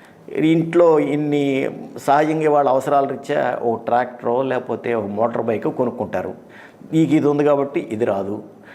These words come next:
అట్లా ఏంటంటే, పథకాల్లో కూడా ఎంత కోత వేయడానికి అవకాశం ఉందో అంత కోత వేస్తున్నారు. సంక్షేమ పథకాలది సెకండరీగా చూస్తే నేను ఫీల్ అయ్యేది ఏంటంటే, రైతులకు అవసరమైనటువంటి మొత్తం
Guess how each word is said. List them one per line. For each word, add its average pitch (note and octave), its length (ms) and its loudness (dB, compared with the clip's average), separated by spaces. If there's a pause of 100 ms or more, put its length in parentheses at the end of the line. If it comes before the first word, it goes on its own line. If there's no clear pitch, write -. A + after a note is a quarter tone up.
(200)
అట్లా F#3+ 200 0
ఏంటంటే, F#3 280 2
పథకాల్లో F3+ 800 2
కూడా D#3 540 0
ఎంత C3 260 -4
కోత C3+ 320 0
వేయడానికి B2+ 380 0
అవకాశం B2 360 0
ఉందో C3+ 160 -6
అంత A2+ 120 -6
కోత A#2+ 300 -2
వేస్తున్నారు. - 520 -8 (220)
సంక్షేమ F#3+ 540 0
పథకాలది D#3 800 -2 (100)
సెకండరీగా C3+ 480 -4
చూస్తే - 540 -6
నేను C3+ 280 -2
ఫీల్ C#3+ 220 0
అయ్యేది A#2+ 220 0
ఏంటంటే, F#2 500 -8 (920)
రైతులకు F#3+ 560 4
అవసరమైనటువంటి C#3+ 720 0
మొత్తం C3 580 0